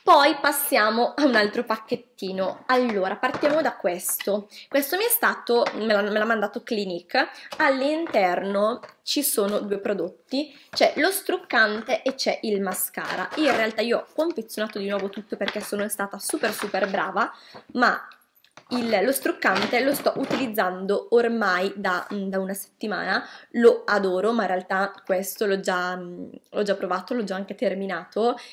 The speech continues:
e mi è piaciuto tantissimo. Infatti appena l'ho ricevuto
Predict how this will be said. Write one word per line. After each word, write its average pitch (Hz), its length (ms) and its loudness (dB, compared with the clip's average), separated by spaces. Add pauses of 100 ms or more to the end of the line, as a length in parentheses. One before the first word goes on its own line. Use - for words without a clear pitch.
(140)
e - 80 -2
mi 233 80 2
è - 20 -6
piaciuto 214 300 -6
tantissimo. 202 580 -4
Infatti 214 240 -6
appena 202 240 -6
l'ho 185 100 -2
ricevuto 196 640 -4